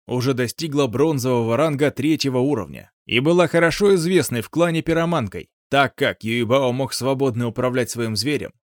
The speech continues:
Шансы древней Юэ Бин на победу близки к нулю, не говоря уже об остальных. Даже пятый старейшина, который был на стороне четвёртой ветви,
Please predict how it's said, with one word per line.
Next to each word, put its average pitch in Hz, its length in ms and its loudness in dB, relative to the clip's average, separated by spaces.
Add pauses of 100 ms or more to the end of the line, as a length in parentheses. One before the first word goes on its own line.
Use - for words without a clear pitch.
(100)
Шансы 160 520 0
древней 139 400 2
Юэ 143 220 4
Бин 127 260 2
на 123 100 0
победу 131 420 2
близки 147 440 2
к - 100 -12
нулю, 139 340 -4 (200)
не 110 180 -6
говоря 170 320 2
уже 147 160 0
об 143 100 0
остальных. 143 560 -2 (180)
Даже 120 360 0
пятый 131 320 -2
старейшина, 123 640 -2 (340)
который 156 380 2
был 156 200 0
на 143 120 -2
стороне 139 380 -2
четвёртой 131 540 -2
ветви, 117 420 -2